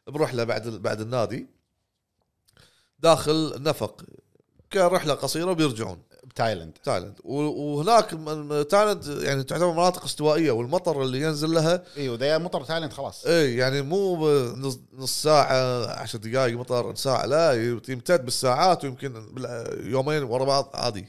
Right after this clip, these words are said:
Speaker 2: مو نفق، كهف، كهف.
Speaker 1: كهف، سوري.
Speaker 2: إي.
Speaker 1: إنزين. دشوا هذول داخل، وطق مطر فجأة، ففي مياه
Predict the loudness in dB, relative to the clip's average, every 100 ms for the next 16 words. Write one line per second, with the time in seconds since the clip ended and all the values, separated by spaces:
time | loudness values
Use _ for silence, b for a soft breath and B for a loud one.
0 | _ -10 -8 -8 -10 -14 -12 -12 -12 -16
1 | -12 0 0 0 -6 -6 -6 _ _ -20
2 | _ -10 -2 -2 -2 B B B B B
3 | B B B B _ _ _ _ _ _
4 | 2 4 8 8 10 10 10 8 6 0
5 | -2 _ _ _ _ _ -20 -20 _ _
6 | _ _ _ _ _ _ _ -10 -8 -6
7 | 0 0 0 -2 -2 -2 -2 -2 0 -2
8 | -4 _ _ _ -6 -4 -4 -2 4 6